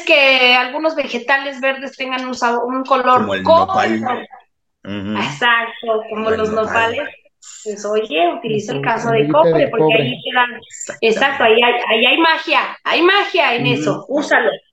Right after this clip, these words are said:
Speaker 1: Pero nada más pon mucha atención.
Speaker 2: Sí.
Speaker 1: Em, ¿algo más o nos pasamos al que sigue?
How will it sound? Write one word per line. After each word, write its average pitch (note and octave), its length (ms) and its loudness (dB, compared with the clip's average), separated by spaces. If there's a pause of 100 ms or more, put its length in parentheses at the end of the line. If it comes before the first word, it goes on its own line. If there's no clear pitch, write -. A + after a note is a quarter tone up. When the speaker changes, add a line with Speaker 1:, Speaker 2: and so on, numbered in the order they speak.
(300)
Speaker 1:
Pero D#4+ 220 4
nada F4 180 2
más D#4 180 0
pon C#4+ 240 4
mucha A#3+ 240 -2
atención. G#3 600 -4 (480)
Speaker 2:
Sí. - 140 -4 (320)
Speaker 1:
Em, D#4 380 2 (600)
¿algo D#4+ 180 6
más G4 340 2
o D4+ 540 6
nos A#3+ 160 -4
pasamos C4 380 0
al A3+ 140 0
que G#3 100 -6
sigue? D4 560 -6